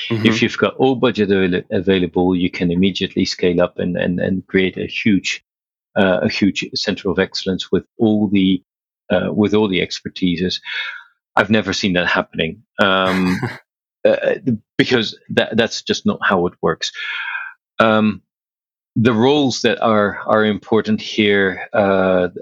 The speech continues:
Speaker 2: the way the, the, the question you need to ask is, how much work will, will particular activities cost at the start?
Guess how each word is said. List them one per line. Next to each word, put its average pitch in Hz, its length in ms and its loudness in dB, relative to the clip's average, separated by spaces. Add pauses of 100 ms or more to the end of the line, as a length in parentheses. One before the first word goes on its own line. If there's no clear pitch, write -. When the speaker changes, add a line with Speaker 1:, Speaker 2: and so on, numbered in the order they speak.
(120)
Speaker 2:
the 113 140 4
way 107 220 4
the, 101 180 -2
the, 113 240 2
the 110 140 2
question 120 380 -2
you 104 100 2
need 101 80 -4
to 98 100 0
ask 95 220 -2
is, 92 180 -2 (1000)
how 143 140 2
much 123 500 -2 (380)
work 110 460 2
will, 101 320 2 (100)
will 104 320 2
particular - 500 -2
activities 98 600 -2
cost - 340 -2
at - 160 -4
the - 80 -6
start? - 460 -2